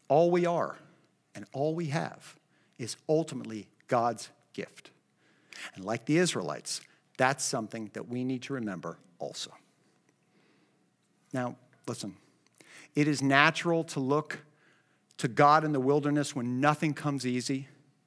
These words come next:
when death is always near. It's natural to go, "Help, God." But when things are good,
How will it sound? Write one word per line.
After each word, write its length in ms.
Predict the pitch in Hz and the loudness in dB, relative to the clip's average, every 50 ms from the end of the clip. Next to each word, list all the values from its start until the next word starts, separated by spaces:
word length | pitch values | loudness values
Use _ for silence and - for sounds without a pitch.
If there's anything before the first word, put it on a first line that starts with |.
| _ _ _ _ _ _ _ _ _ - - - - - | _ _ _ _ _ _ _ _ _ -18 -16 -14 -12 -8
when 100 | - 123 | -6 -6
death 320 | 120 - 160 160 160 160 160 | -2 4 6 6 6 6 2
is 120 | 143 131 | 0 2
always 380 | 143 135 139 143 147 135 - 139 | 4 4 4 4 2 0 0 0
near. 220 | 135 135 139 143 | 0 2 2 2
It's 160 | 127 - - | 0 0 2
natural 340 | 151 143 143 151 147 - 156 139 | 4 6 4 4 4 2 0 0
to 60 | 139 | 4
go, 140 | 170 170 143 | 4 4 6
"Help, 420 | 147 226 269 277 269 254 262 - | 6 6 8 8 6 4 4 4
God." 540 | - 226 247 262 269 262 220 170 127 113 - - - _ - | 4 6 8 8 8 6 6 4 2 -2 -12 -20 -18 _ -4
But 140 | 202 180 175 | -4 -4 -2
when 140 | 185 180 | -4 -4
things 220 | - 208 196 165 156 | -2 -2 -2 0 0
are 60 | 127 | 0
good, 380 | 104 120 139 165 247 285 285 | 2 4 4 6 4 2 0